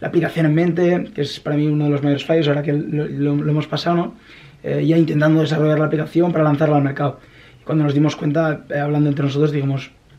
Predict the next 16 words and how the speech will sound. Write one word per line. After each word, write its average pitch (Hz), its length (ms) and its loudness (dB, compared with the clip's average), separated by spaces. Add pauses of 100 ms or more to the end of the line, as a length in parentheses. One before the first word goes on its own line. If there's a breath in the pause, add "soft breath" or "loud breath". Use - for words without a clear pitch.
"Pero 143 180 -2
estamos 156 320 -4
seguros 151 300 -2
si 156 80 -4
el 143 60 0
mercado 147 220 -4
la 143 100 -4
querrá". 143 280 -4 (180 loud breath)
Entonces - 220 -6
este 156 140 2
fue 175 100 2
el 170 60 4
primer 160 280 2
cambio, 175 320 2
de 160 120 0
decir, 139 260 -4